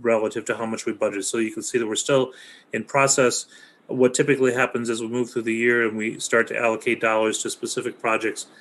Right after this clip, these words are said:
that percentage goes up. And by the end of the year, we'll be in that, um, seventy or eighty percent, uh, complete or allocated, uh, category. Some of the projects carry over from year to year, and that's the reason why we, uh, uh, it might be unlikely that we'll ever see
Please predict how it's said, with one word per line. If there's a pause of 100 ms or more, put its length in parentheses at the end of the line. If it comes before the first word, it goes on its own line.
(240)
that
percentage
goes
up. (480)
And
by
the
end
of
the
year,
we'll
be
in
that, (140)
um,
seventy
or
eighty
percent, (420)
uh,
complete
or
allocated,
uh,
category. (500)
Some
of
the
projects
carry
over
from
year
to
year, (380)
and
that's
the
reason
why
we, (160)
uh, (380)
uh,
it
might
be
unlikely
that
we'll
ever
see